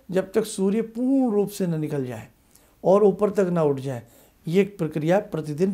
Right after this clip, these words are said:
पन्द्रह मिनट होनी चाहिए। पन्द्रह मिनट का जप और बीच बीच में ऐसा नहीं है कि सूर्य को एक साथ आप देखते रहें, जब निकल रहे हो तब देखें, उसके बाद बीच बीच में आई बंद भी करें, खोले भी बंद भी करें, ताकि आँखों पे कोई, अ,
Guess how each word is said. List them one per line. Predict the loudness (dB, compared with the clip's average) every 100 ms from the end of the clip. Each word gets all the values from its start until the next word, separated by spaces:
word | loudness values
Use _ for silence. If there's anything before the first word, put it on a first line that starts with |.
| -2
पन्द्रह | -4 0 0
मिनट | 0 -4 -6
होनी | -6 -6
चाहिए। | -8 -12 -16 -20 _ _ _ _ _ _ _ _ _ _ _ _
पन्द्रह | 4 6 8
मिनट | 6 2
का | 2 2
जप | 4 2 2 -4
और | -2
बीच | 0 0 0
बीच | -4 -4
में | -4 -2
ऐसा | -2 0 0
नहीं | 2
है | 2
कि | 0
सूर्य | 0 2 4
को | 2
एक | 0 2
साथ | 2 4
आप | 2
देखते | 2 0 2 -2
रहें, | -2 0
जब | 2
निकल | 2 4 6 6
रहे | 6
हो |
तब | 6 4 6
देखें, | 4 2 -4 -12 -20 -20 _ -6
उसके | -4 0 0
बाद | 2 2 0 -8 -20 _ 2
बीच | 2 2
बीच | 0 0
में | 2
आई | 2 2 -4 -10 -14
बंद | -2 0 0
भी | 0
करें, | 0 0 -2
खोले | -2 0 2
भी | 0
बंद | -2 -2 -2
भी | -2
करें, | 0 0 -2 -10 -20 _ _
ताकि | -2 0
आँखों | -2 -2 -2 -4
पे | -4
कोई, | -4 -4
अ, | -4